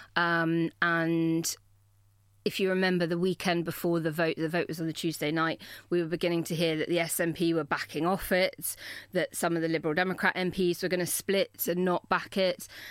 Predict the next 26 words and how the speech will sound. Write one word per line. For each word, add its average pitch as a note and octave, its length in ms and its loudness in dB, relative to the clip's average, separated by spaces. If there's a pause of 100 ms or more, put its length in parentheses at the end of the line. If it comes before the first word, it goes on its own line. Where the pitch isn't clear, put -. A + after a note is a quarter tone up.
(120)
And E3+ 160 2
so, F3 420 2
you F3 80 0
know, D#3+ 120 2
we F3+ 220 -4
were - 40 0
thinking, E3+ 280 0
"Oh, D#3 100 0
do F3 120 -2
we E3+ 80 2
have E3 160 0
more D#3+ 160 2
breathing F#3 420 2
room F3 300 2
or D#3 140 0
not?" - 480 -2 (1200)
And G3+ 840 2 (500)
leave A3+ 280 2
dot - 140 0
E G3 60 -2
U F3+ 200 2
launched E3 260 -2
their E3+ 100 0
tactical - 340 -4
vote D#3 200 -2
site - 400 -6